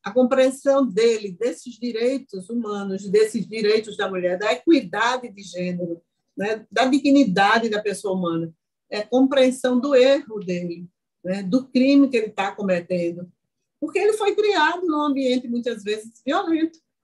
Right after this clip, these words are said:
em que se naturalizava também essa violência.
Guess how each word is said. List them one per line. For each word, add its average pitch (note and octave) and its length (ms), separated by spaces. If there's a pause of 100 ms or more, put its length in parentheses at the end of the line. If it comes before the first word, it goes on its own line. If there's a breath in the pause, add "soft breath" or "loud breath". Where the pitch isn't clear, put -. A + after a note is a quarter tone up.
(120)
em B3+ 120
que C#4 240
se - 300
naturalizava F4 1000
também G3 400
essa F#3 200
violência. D#3 560